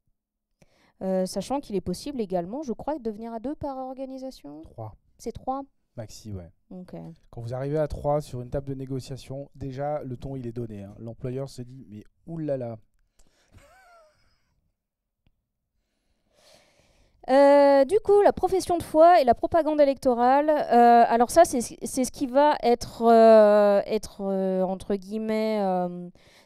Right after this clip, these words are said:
Speaker 1: C'est un peu comme pour les élections, euh, présidentielles, par exemple, c'est les petits papiers que vous recevez par la poste,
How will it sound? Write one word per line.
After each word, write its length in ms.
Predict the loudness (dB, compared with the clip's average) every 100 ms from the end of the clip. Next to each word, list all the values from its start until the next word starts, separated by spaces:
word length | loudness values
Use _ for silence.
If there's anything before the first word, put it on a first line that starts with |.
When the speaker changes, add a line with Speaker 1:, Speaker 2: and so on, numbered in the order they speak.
| -8
Speaker 1:
C'est 220 | -2 0
un 180 | 0 0
peu 200 | 4 4
comme 260 | 6 2 2
pour 180 | -2
les 200 | 0 0
élections, 500 | 0 -2 -4 -4 2
euh, 60 | 2
présidentielles, 600 | 0 -4 -2 -2 -2 -2
par 140 | -2
exemple, 260 | -4 -4 -6
c'est 80 | -6
les 120 | -8
petits 160 | -6 -2
papiers 320 | -2 -2 -4
que 60 |
vous 100 | -4
recevez 260 | -2 0 0
par 140 | 2
la 100 | 0
poste, 400 | 2 -2 -2 -10